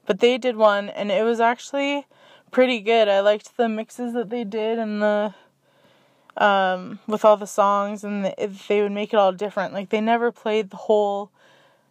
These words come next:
song. They would kinda mix it, and then they would come up with different, um, drops, and, uh, yeah, it was awesome. But a lot of people think that they sold out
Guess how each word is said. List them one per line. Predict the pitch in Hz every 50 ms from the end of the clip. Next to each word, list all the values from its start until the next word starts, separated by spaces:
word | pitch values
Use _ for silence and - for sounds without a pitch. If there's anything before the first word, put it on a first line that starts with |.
| _ _ _ -
song. | - - - 208 196 202 214 226 226
They | 226 220 196
would | 196 190
kinda | - - 214 202 202 202
mix | 202 196 202 202 196 - - -
it, | 214 214 214 202 -
and | 208 214 202
then | 196 196 196
they | 196 196
would | 196 190 -
come | - 220 214 220
up | 220 208 -
with | 214 196 -
different, | - 220 196 - 208 196 196 196 185 190 190 _ _ _ _ _ _ _ _ -
um, | - 202 202 190 180 170 165 165 214 208 190 _ _ _ _ _ _ _ _ _ -
drops, | - 208 202 196 196 202 - _ - - -
and, | 190 180 175 165 185 190 - _ _ _ _ _ _ _ _ _ _ _ _ _ _ _ _ -
uh, | - 104 - 98 85 80
yeah, | 80 107 127 104
it | 107
was | 214 208 208
awesome. | 185 185 196 185 - - 190 185 190 196 185 _ _ _ _ _ _ _ _ _ _ -
But | - 196 196 - -
a | 220
lot | 226 240 247 254
of | 262 240
people | - 262 240 - 240 247 240 233 226 220 214
think | - - 247 226 226 226 -
that | 220 202 -
they | 233 220
sold | 202 - 226 202 190 185 202
out | 196 190 190 190 185